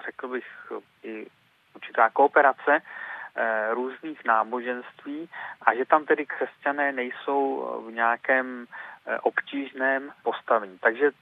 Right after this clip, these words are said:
já si myslím, že na to chce také, eh, papež upozornit i tou návštěvou toho, jak jste říkala, největšího katolického chrámu na arabském poloostrově. Ten byl postaven dokonce na pozemku, který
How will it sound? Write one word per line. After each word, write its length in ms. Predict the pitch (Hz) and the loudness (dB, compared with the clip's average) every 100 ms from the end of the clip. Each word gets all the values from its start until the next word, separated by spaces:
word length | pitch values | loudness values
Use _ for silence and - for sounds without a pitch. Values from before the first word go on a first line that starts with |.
| - | 4
já 180 | 123 143 | 8 8
si 120 | - | 4
myslím, 300 | 185 - 170 | -8 -8 -8
že 80 | 160 | -2
na 120 | 143 | -2
to 140 | - | 0
chce 300 | 160 - 151 | -2 0 -2
také, 400 | 151 135 - 151 | 2 0 2 0
eh, 500 | 151 - - - 123 117 | 0 -6 -16 -8 -4 2
papež 320 | 131 - - - - | 2 2 -2 -4 -10
upozornit 680 | - 131 131 135 139 151 _ - | -6 -2 0 0 -2 -8 _ -12
i 80 | 139 | -4
tou 220 | 151 147 | 0 2
návštěvou 720 | 131 123 - - 143 139 143 - - - - 117 | 4 2 0 -4 0 2 2 0 -12 -16 -12 2
toho, 280 | 127 131 | 4 6
jak 180 | 131 120 | 4 4
jste 200 | - 131 | 0 -6
říkala, 460 | 123 - - 123 127 - - _ | -6 -4 2 4 2 -2 -14 _
největšího 760 | 110 117 123 131 - - 127 127 | -6 -6 -4 -6 -6 -8 -6 0
katolického 680 | 117 - 120 120 - 131 120 | 0 0 -2 -4 -4 -2 0
chrámu 520 | 120 113 110 117 120 _ _ _ _ | 4 4 4 0 -10 _ _ _ _
na 280 | 110 110 110 - - | 2 6 6 2 0
arabském 560 | 113 113 - - 120 | 4 4 0 -6 -6
poloostrově. 640 | 113 110 104 107 - 104 101 | 0 2 2 -2 -4 -4 2
Ten 180 | 131 135 139 127 120 | 2 2 -4 -10 -2
byl 280 | 131 139 135 - - - - | 2 2 2 -6 -14 -16 -2
postaven 680 | 120 - - 135 131 135 131 | -2 -2 6 6 6 2 0
dokonce 640 | 117 - 127 120 135 127 | -2 0 -4 -2 0 0
na 280 | 120 113 101 - - _ | 2 4 4 0 -20 _
pozemku, 580 | - 120 131 131 135 135 | -2 0 0 -4 -2 -4
který 480 | - 131 123 123 | 0 2 2 0